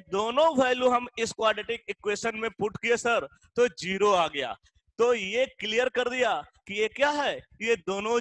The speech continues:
zeros है सर। हम clear हो गया ये हमारा concept। तो ये हमारा यहाँ तक जो बनाए, ये हमारा first question हुआ complete। It means find the zeros। उसके बाद next जो हमारा इसमें question है,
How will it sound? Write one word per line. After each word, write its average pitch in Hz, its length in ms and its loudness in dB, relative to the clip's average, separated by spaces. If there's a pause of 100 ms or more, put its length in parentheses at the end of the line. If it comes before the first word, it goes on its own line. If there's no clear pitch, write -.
zeros 185 500 0
है 202 160 -2
सर। 170 300 -2 (300)
हम 190 160 -6 (200)
clear 226 400 -2 (320)
हो 190 140 0
गया 220 220 2
ये 220 140 0
हमारा 208 340 0
concept। 202 640 -4 (180)
तो 277 80 8
ये 262 160 2
हमारा 240 360 2
यहाँ 240 400 2 (200)
तक - 260 -6
जो 233 220 2
बनाए, 190 480 0 (280)
ये 220 120 4
हमारा 233 320 2
first - 520 0
question 226 420 0
हुआ 208 220 0 (100)
complete। 196 420 -6 (280)
It 196 220 -4
means 277 360 -2 (320)
find 190 480 0
the 220 160 2 (140)
zeros। 160 520 -4 (280)
उसके - 300 -2 (120)
बाद 254 300 0
next 202 460 0
जो 247 100 2
हमारा 226 400 2
इसमें 220 320 -6
question 233 460 -4
है, 208 200 -2